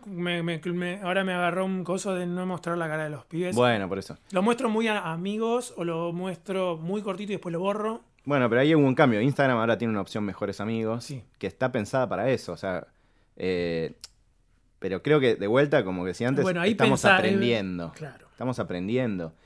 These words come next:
Speaker 1: Y lo que pasa es que aprendés en público.
Speaker 2: Mm.
Speaker 1: Y aprendés con algo que es un link que queda.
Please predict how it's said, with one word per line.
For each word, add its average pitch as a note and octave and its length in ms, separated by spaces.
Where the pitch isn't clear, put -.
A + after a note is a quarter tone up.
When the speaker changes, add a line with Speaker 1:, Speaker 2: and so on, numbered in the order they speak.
Speaker 1:
Y G2+ 240
lo G2 160
que E2+ 40
pasa D#3+ 200
es G#3+ 40
que G#3+ 60
aprendés F#2 320
en E2 100
público. E2 440
Speaker 2:
Mm. D3+ 200
Speaker 1:
Y - 40
aprendés F#2 340
con A2+ 140
algo B2+ 240
que E2+ 80
es D#2+ 100
un E2+ 120
link A2 160
que F#2 140
queda. F2+ 340